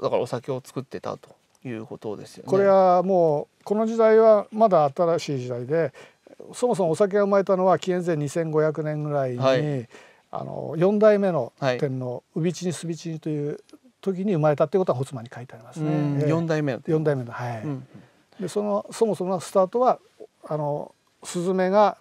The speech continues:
Speaker 2: 竹かぶにお米を入れてるのを見て、
Speaker 1: はい。
Speaker 2: その発酵状態を見て、
Speaker 1: うん。
Speaker 2: そっからお酒が生まれたと
Speaker 1: うん。
Speaker 2: 書いてあります。はい。
Speaker 1: はい。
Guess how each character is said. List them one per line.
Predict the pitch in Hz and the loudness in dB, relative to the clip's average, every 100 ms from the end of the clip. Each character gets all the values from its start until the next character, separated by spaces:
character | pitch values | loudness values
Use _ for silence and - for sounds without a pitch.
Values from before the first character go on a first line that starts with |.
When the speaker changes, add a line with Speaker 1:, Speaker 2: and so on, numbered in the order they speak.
| _ | _
Speaker 2:
竹 | - 143 | -10 -6
か | 156 160 | 0 0
ぶ | 156 | 0
に | 170 180 - - | -4 -6 -10 -8
お | 139 | -6
米 | 165 151 | -2 -2
を | |
入 | 143 | 0
れ | 147 | -2
て | 156 | -4
る | 147 | -6
の | 120 | -6
を | |
見 | 117 | -8
て、 | - | -6
Speaker 1:
は | 135 | -4
い。 | |
Speaker 2:
そ | 180 | -2
の | |
発 | 160 170 - | -2 -6 -2
酵 | 190 | -4
状 | 156 180 | -2 -4
態 | 143 123 | -4 -6
を | |
見 | 135 | -4
て、 | 160 156 - - | -4 -4 -6 -10
Speaker 1:
う | |
ん。 | 143 135 | -8 -8
Speaker 2:
そ | 147 156 | -8 -6
っ | |
か | 185 | -2
ら | 151 | -4
お | |
酒 | 139 127 123 | -4 -10 -10
が | |
生 | 113 | -12
ま | 104 | -14
れ | |
た | 101 - | -18 -20
と | - _ - | -20 _ -8
Speaker 1:
う | |
ん。 | 143 123 135 - | -8 -8 -12 -14
Speaker 2:
書 | 131 | -14
い | |
て | - | -14
あ | |
り | - | -20
ま | - | -20
す。 | - | -18
は | - | -16
い。 | - | -10
Speaker 1:
は | 131 | -10
い。 | 117 | -10